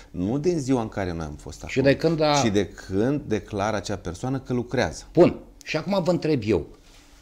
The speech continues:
Speaker 2: Înțeleg, angajatorul sancționat pentru că nu a respectat legea.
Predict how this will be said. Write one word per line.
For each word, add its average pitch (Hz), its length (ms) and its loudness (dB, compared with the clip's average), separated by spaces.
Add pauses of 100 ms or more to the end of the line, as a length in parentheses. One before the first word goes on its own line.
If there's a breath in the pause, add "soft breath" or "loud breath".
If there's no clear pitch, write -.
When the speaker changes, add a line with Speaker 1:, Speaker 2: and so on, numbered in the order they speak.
(180 soft breath)
Speaker 2:
Înțeleg, 214 380 6
angajatorul 95 680 0
sancționat 120 540 -2
pentru 143 260 0
că - 140 2
nu 135 400 2
a 127 60 -2
respectat 123 440 -2
legea. 117 200 0